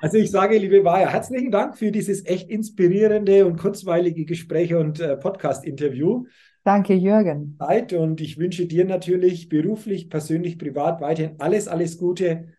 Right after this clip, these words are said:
Speaker 1: und weiterhin viele, viele coole, unkonventionelle Events und Weiterbildungen.
Speaker 2: Dankeschön. Danke fürs Hiersein und, äh, dir und euch Zuhörern und Zuhörerinnen.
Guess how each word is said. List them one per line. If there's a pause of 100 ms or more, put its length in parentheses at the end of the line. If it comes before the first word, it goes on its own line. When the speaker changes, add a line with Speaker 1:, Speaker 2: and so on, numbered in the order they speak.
(460)
Speaker 1:
und
weiterhin
viele,
viele
coole,
unkonventionelle
Events
und
Weiterbildungen. (1600)
Speaker 2:
Dankeschön.
Danke
fürs
Hiersein
und,
äh,
dir
und
euch
Zuhörern
und
Zuhörerinnen.